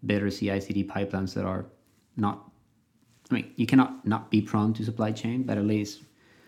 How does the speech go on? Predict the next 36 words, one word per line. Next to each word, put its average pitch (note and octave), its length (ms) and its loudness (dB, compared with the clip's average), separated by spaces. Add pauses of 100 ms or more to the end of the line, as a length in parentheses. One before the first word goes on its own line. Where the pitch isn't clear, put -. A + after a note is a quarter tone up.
(460)
you - 80 -16
can G#2+ 200 6
manage G2+ 480 2
or G#2 200 0
try G#2+ 240 0
to G#2 80 0
understand G2+ 480 0
or F#2+ 40 2
minimize G2 500 2
the F#2+ 60 -2
risk F#2+ 380 -4
or F#2+ 80 -4
impact G#2 460 -4
to G#2 100 -6
it. G#2 120 -6 (360)
But A2 300 0
I, B2+ 360 2
like B2+ 120 4
I C3 40 6
said C#3 240 0
before, G#2 300 0
right? F2+ 220 0
Like, F#2+ 260 0
I A#2 140 8
think C3 400 8
that G#2 340 2 (340)
we're A2+ 140 8
gonna A#2 160 6
have G#2 320 2
follow-up G#2 640 4 (120)
if A2+ 200 0
we G#2+ 120 4
actually G#2+ 340 4
really G#2 200 4
care G#2 340 2 (560)
of G2+ 280 0